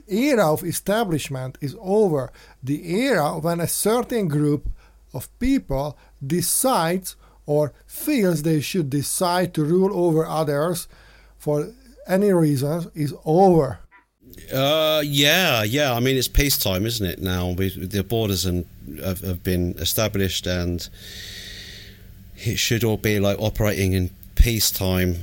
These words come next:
Speaker 2: except there are pockets around the world which definitely aren't. But, um, I hope, hopefully,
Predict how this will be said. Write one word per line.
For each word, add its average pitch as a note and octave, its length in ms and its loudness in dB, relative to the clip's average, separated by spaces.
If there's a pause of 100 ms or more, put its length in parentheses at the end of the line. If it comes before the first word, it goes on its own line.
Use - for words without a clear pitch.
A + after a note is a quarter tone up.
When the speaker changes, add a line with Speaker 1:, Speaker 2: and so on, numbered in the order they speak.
Speaker 2:
except - 440 -2
there G2+ 120 2
are G2+ 100 2
pockets - 480 -2
around F#2+ 220 0
the F#2 80 -2
world G2 340 0
which - 200 -4 (100)
definitely F2 360 -2
aren't. G2 540 0
But, F2+ 400 -4
um, F#2 1000 0 (160)
I G#2 220 0
hope, B2+ 160 0 (300)
hopefully, G2 600 2